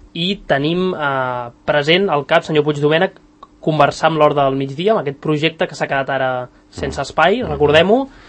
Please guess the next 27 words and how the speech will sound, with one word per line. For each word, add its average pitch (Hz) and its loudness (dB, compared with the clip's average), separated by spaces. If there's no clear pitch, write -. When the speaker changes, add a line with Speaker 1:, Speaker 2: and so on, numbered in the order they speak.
Speaker 1:
eh, 135 0
iniciativa 143 -2
que 147 0
va 147 4
sorgir 151 -4
d'aquest 143 -2
col·lectiu 139 -2
de, 127 -2
de 139 0
la 135 -2
ciutat. 131 -8
Se'ls - -4
trobarà 147 2
un 170 4
espai 170 0
aviat? 170 -2
Speaker 2:
Efectivament, 139 8
aquest 123 4
és 117 8
el 113 8
meu 113 6
compromís. 101 4
Eh, 87 -4
jo 90 0
vaig 92 0
tindre 92 2
una, 80 -2